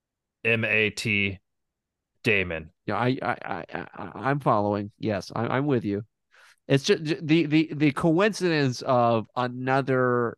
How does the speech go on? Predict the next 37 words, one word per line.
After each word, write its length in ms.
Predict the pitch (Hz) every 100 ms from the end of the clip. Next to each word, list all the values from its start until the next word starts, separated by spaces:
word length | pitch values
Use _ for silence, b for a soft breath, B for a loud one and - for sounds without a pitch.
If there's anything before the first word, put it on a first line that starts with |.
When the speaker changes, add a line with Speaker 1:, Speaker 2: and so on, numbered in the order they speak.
| _
Speaker 2:
piece 300 | - 127 120
of 100 | 117 -
furniture 580 | 120 113 110 - 113 104
that 180 | 110
is 220 | 101 101 107
named 400 | 98 107 110 104
very 200 | 104 104
similarly 640 | - 110 104 98 98 101 90
to 160 | 98
a 40 | 90
celebrity 540 | - 98 98 95 92
in 60 | 87
your 100 | 87
close 260 | - 95 -
proximity. 640 | 82 90 95 85 73 71 B B -
It's 180 | 127
just, 200 | - 185 165
it's 140 | 143
a 80 | 127
high 300 | - 165 165
bar 260 | 131 123
of 80 | 104
coincidence 540 | - 110 101 - 87 -
that 120 | 87
caught 240 | - -
me 80 | -
off 120 | - -
guard. 300 | - - - _ _ _ -
Speaker 1:
It 80 | 110
is. 240 | 101 90
Speaker 2:
Caught 180 | 156 135
me 60 | 143
off 140 | 127
guard. 240 | 123 127 107
How 100 | 110
about 220 | 110 107
that? 240 | 110 90